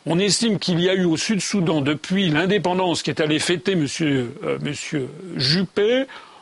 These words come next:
on estime qu'il y a eu entre cinquante et trois cent mille morts. Et ça continue en ce moment même, avec des crimes contre l'humanité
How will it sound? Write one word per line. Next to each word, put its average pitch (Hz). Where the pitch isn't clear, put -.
on 151
estime 165
qu'il 156
y 151
a -
eu 180
entre 165
cinquante 165
et 139
trois -
cent 151
mille 131
morts. 127
Et 214
ça 254
continue 254
en 208
ce 190
moment 233
même, 151
avec 196
des 190
crimes 151
contre 185
l'humanité 180